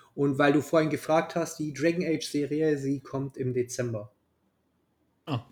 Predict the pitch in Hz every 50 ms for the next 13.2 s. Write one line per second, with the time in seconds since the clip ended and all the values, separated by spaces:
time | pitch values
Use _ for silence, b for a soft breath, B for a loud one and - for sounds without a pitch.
0 | _ - _ - - 131 127 123 120 117 110 - _ _ _ _ - 165 185 190
1 | 175 147 214 175 127 - 180 175 - 170 156 131 143 143 156 156 143 143 139 131
2 | 143 151 143 139 139 135 139 135 135 127 127 - 131 131 - - 151 139 127 123
3 | 123 127 120 - - b b b b b - 151 196 240 269 233 214 185 139 165
4 | 175 175 131 117 120 127 - - 127 147 - - - 143 135 165 - - - -
5 | - 175 247 277 - - 175 214 - - - - b b b b b b b b
6 | 151 - - _ _ _ _ - 165 175 - - 156 160 165 160 - 208 226 -
7 | - - - 180 - - 156 156 156 202 233 247 - - _ _ B B B B
8 | 131 151 143 151 170 175 180 190 202 190 - 202 190 180 170 156 139 135 139 156
9 | 151 - - 151 151 143 139 - - - 147 147 - - - 143 139 139 139 139
10 | 143 139 131 - 156 139 135 139 139 - - 120 113 117 120 120 120 117 131 123
11 | - - - 131 123 120 120 113 120 - 120 123 117 - 123 117 - - 127 127
12 | 123 120 117 113 113 110 - 120 117 117 117 113 110 104 - 113 - - 113 110
13 | 113 110 107 117